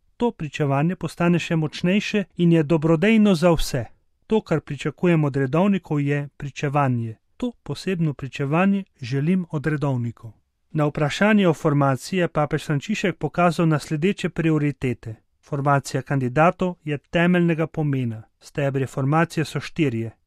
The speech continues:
duhovni, intelektualni, skupnostni in apostolski.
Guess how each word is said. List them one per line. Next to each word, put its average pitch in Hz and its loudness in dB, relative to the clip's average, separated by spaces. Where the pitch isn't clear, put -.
duhovni, 170 2
intelektualni, 151 0
skupnostni 180 -2
in 175 -2
apostolski. 160 -4